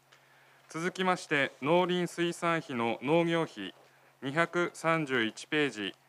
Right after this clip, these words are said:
から二百四十八ページについて、委員各位の質疑を許します。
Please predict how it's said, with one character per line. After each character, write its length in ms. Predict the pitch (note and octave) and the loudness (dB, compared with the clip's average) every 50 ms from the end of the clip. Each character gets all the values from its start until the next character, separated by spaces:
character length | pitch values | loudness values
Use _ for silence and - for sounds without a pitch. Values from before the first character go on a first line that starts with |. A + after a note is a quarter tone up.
| _ _ _ _ | _ _ _ _
か 120 | - A#2 | 2 4
ら 200 | A#2 A#2 A#2 A2+ - - - - - - | 6 6 4 4 0 -6 -18 -20 -16 -8
二 100 | A#2+ C3+ | -6 -2
百 400 | C#3 D#3+ D#3+ D#3+ D#3+ E3 E3 - - | 0 0 0 2 0 -2 -2 -2 0
四 260 | C#3 D3 D#3+ E3 D#3 C#3+ | 0 0 2 2 0 0
十 220 | B2+ B2+ A#2+ G#2 | 0 0 0 0
八 320 | - A2 A2+ - - - | 0 -2 -6 -8 -10 -8
ペ 220 | - - F3+ F3+ F3 | -4 -2 -2 -2 -2
ー 20 | |
ジ 100 | D3+ D3+ | -2 -4
に 120 | C#3+ C3 - | -6 -6 -6
つ 140 | - D3 | -4 -4
い 80 | C#3+ C3 | -4 -4
て、 280 | - - D#3 D3+ C#3+ - - | -2 0 0 0 0 -2 -4
委 80 | D#3 D3+ | -4 -4
員 160 | D3+ C#3 B2+ | -2 -4 -4
各 260 | - C#3+ C#3 - C#3+ | -4 -6 -4 -2 -2
位 80 | C#3 C#3+ | -2 0
の 140 | D#3 D#3 D#3 | -2 -2 -4
質 180 | - - C3+ | -4 -6 -4
疑 140 | B2 C3 D#3 | 0 4 4
を 100 | D#3 A#2+ | 4 4
許 160 | G#2+ G#2+ A2+ | 2 0 -4
し 160 | G2 - - | -6 -6 -4
ま 140 | A2 G#2+ G#2 | -2 -2 -2
す。 180 | - - - | -4 -8 -18